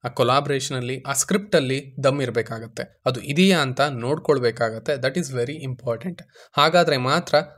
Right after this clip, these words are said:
ಆ ಹಿಡಿತವನ್ನ, ಹೆಸರನ್ನ ಗಳಿಸೋಕೆ ಆಗೋದು. So let's hope ಅವರು ಆ ರೀತಿಯಲ್ಲಿ ತಮ್ಮ ಹೆಜ್ಜೆಗಳನ್ನ ಮುಂದೆ ಇಡ್ತಾರೆ. And ಅವರು ಈಗ ತಗೊಂಡಿರುವಂಥ ಡಿಸಿಷನ್ಸ್ ಏನಿದಾವೆ ಅವರಿಗೆ ಕೈ ಹಿಡಿತವೆ ಅಂತ. All the best for them.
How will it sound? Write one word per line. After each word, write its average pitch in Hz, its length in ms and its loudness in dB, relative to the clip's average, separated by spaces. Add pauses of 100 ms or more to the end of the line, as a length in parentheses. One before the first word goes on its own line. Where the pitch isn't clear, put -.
(140)
ಆ 120 40 -2
ಹಿಡಿತವನ್ನ, 147 640 -2
ಹೆಸರನ್ನ 156 580 0
ಗಳಿಸೋಕೆ 120 520 -2
ಆಗೋದು. 113 600 -8 (100)
So 214 140 8
let's 202 240 4
hope 139 240 4 (100)
ಅವರು 220 340 8
ಆ 170 260 6
ರೀತಿಯಲ್ಲಿ 185 520 2
ತಮ್ಮ 175 280 0
ಹೆಜ್ಜೆಗಳನ್ನ 139 580 -2
ಮುಂದೆ 123 300 -2
ಇಡ್ತಾರೆ. 123 760 -2
And 139 100 2
ಅವರು 180 260 4
ಈಗ 165 240 -2
ತಗೊಂಡಿರುವಂಥ 175 760 2
ಡಿಸಿಷನ್ಸ್ 127 480 -4
ಏನಿದಾವೆ 123 680 -2
ಅವರಿಗೆ 170 440 4
ಕೈ 143 240 4
ಹಿಡಿತವೆ 127 420 -4
ಅಂತ. 110 180 -10 (460)
All 170 220 4
the 120 120 -4
best 123 280 -2
for 123 120 -6
them. 180 120 -12